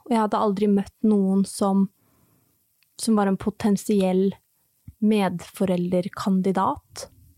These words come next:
Ehm, så jeg hadde heller ikke klart å på en måte tenke gjennom at det var en mulighet. Fordi at jeg, jeg hadde aldri kjent på den der følelsen om at dette er en person jeg vil være på team med til å raise a child.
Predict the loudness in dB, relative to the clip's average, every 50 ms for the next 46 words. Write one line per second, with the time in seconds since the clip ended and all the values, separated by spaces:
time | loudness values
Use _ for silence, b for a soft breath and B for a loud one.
0 | _ _ _ _ _ _ _ _ _ _ _ -4 -2 0 0 2 0 0 0 0
1 | 0 0 0 0 0 0 0 -2 -2 -2 0 -2 -2 -2 -2 -4 -2 0 0 0
2 | 0 0 0 0 0 0 0 0 -2 -2 0 0 0 0 0 -2 -4 _ _ _
3 | _ _ _ _ _ _ _ -20 -20 -20 -20 -20 -20 -20 -14 -8 -6 -6 -6 _
4 | -4 -2 -2 0 0 0 0 2 2 2 2 2 2 2 0 0 -2 -4 -10 -20
5 | b b b b b b b b -8 -2 -2 0 0 0 -2 -2 -4 -4 _ _
6 | -6 -2 -2 -2 -2 -4 -8 -12 -16 -12 -6 -4 -2 0 0 0 0 0 -2 -2
7 | -2 -2 -6 -6 -4 -2 -2 -2 -2 -4 -2 -2 -2 -2 -2 -2 -2 -4 -4 -2
8 | -2 -2 -2 -2 -4 -4 -2 -2 0 -2 -4 -4 -8 -16 -20 -20 b b b b
9 | b b b b b b b b b b b b _ _ _ -12 -10 -4 -4 -4
10 | -4 -4 _ -2 0 0 2 2 0 0 0 -2 -2 -2 -4 -4 -2 0 0 2
11 | 2 2 2 0 0 0 0 0 0 0 0 -2 0 0 0 0 0 -2 -2 -4
12 | -6 -6 -6 -4 -2 0 0 0 0 0 0 -2 -2 -4 -6 _ _ _ _ _
13 | _ _ _ _ _ _ _ _ _ -2 0 2 2 2 2 0 -2 -4 -6 -4
14 | -2 -2 -2 -4